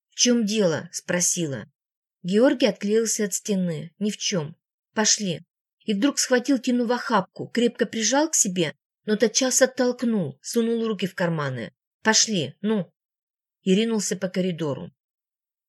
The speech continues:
Сказать, что Тина была сейчас способна на убийство, значит ничего не сказать. Желательно, конечно, убить Георгия, но в принципе всё равно кого.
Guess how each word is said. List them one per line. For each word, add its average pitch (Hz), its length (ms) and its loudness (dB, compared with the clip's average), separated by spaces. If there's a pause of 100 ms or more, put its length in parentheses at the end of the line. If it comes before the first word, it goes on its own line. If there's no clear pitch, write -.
(480)
Сказать, 269 600 4
что - 240 0
Тина 269 320 2
была 220 240 2
сейчас 226 340 -2
способна 233 480 0
на 233 140 0
убийство, 226 680 0 (300)
значит 247 400 -2
ничего 285 360 2
не 180 140 2
сказать. 160 600 -4 (360)
Желательно, 294 640 2
конечно, 285 420 2
убить 240 260 0
Георгия, 214 680 2 (260)
но 208 140 2
в - 80 -6
принципе 320 560 2
всё 220 300 4
равно 170 280 2
кого. 139 480 -8